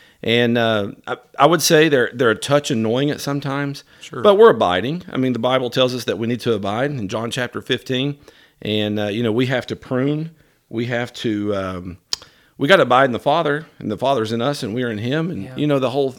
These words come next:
Speaker 1: the whole spiel. It's a very good chapter. And, uh, so we've been reminded of that a lot. And, um,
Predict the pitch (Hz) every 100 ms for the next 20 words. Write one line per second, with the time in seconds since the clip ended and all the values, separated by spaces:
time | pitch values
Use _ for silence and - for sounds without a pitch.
0 | _ 117 139 - 139 107 113 113 185 147
1 | 104 104 92 - 92 _ _ _ _ _
2 | 104 110 104 101 98 92 87 - 135 131
3 | 170 160 127 117 117 113 101 101 104 92
4 | 87 87 - - _ _ 90 92 92 95
5 | 90 87